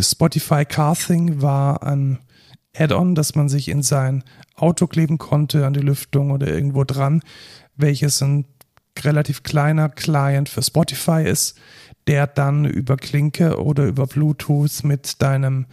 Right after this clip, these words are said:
ähm, Autoradio redet. Und das war, glaub ich, eine sehr gute Idee,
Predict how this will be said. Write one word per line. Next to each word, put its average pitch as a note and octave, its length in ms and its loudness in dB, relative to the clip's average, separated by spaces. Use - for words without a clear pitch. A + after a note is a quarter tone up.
ähm, C#3 280 0
Autoradio C#3+ 720 0
redet. D3+ 580 0
Und D3 680 -2
das - 240 0
war, D3 140 2
glaub D3 320 0
ich, - 160 -2
eine D3+ 100 2
sehr D#3+ 260 0
gute F3+ 340 -2
Idee, D3 500 0